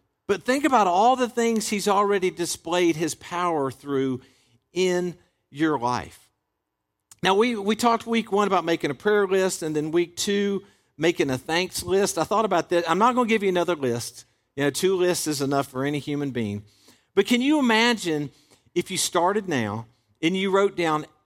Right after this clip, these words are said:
everything the Lord's done for you when he does it? Anytime he's come through for you, anytime he's answered a prayer for you, if you just wrote that down. And you did this for five, ten, fifteen, twenty years.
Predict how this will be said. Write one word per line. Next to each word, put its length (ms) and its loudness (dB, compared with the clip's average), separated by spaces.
everything 560 0
the 100 0
Lord's 320 -2
done 280 -2
for 160 -8
you 240 -4
when 180 -4
he 140 -4
does 300 -6
it? 100 -20
Anytime 520 2
he's 180 0
come 240 0
through 300 -2
for 160 -4
you, 480 -2
anytime 640 0
he's 240 -2
answered 500 -4
a 80 -2
prayer 380 0
for 120 -8
you, 180 2
if 120 -2
you 120 -6
just 280 -6
wrote 240 -2
that 220 -4
down. 320 -8
And 140 0
you 160 0
did 260 0
this 220 2
for 340 -4
five, 580 -2
ten, 540 -2
fifteen, 640 -4
twenty 340 -4
years. 540 -8